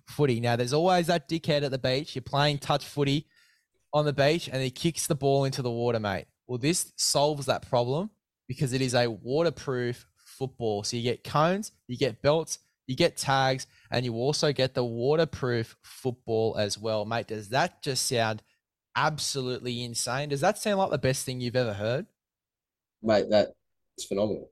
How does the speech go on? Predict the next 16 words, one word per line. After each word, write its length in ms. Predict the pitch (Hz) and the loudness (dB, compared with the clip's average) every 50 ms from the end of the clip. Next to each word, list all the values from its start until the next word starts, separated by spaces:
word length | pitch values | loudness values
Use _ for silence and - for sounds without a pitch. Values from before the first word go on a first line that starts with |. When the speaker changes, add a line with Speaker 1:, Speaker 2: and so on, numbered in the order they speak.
| _ _ _ _ _ _ _ _ | _ _ _ _ _ _ _ _
Speaker 1:
It 100 | 131 139 | -2 0
is 120 | 165 190 | 0 0
phenomenal. 260 | 202 180 - 113 120 123 | 0 0 0 2 2 2
Speaker 2:
Exactly. 280 | 120 - 113 101 95 - - | 2 0 0 -2 -2 -2 -6
It's 140 | - - 113 | -8 -8 -6
exactly 760 | 107 101 98 104 110 120 120 117 117 - 107 104 101 98 - _ _ _ _ _ _ _ _ - | -8 -8 -4 2 4 4 4 4 2 -2 -2 -2 -2 -2 -6 _ _ _ _ _ _ _ _ -2
what's 280 | 104 104 98 - - | 0 0 0 0 0
needed. 320 | 101 98 98 95 90 90 - - _ _ _ _ - | 2 4 4 4 4 2 -4 -10 _ _ _ _ 0
They've 140 | 107 104 131 | 2 2 4
Speaker 1:
It 40 | 160 | 4
Speaker 2:
found 220 | 120 123 123 120 | 6 6 6 6
a 20 | |
gap 220 | 107 110 117 120 - | 6 4 2 2 2
in 60 | 113 | 2
the 60 | 104 | 2
market, 500 | 101 98 98 101 104 - 113 120 127 123 | 2 0 0 -2 -2 0 2 2 2 2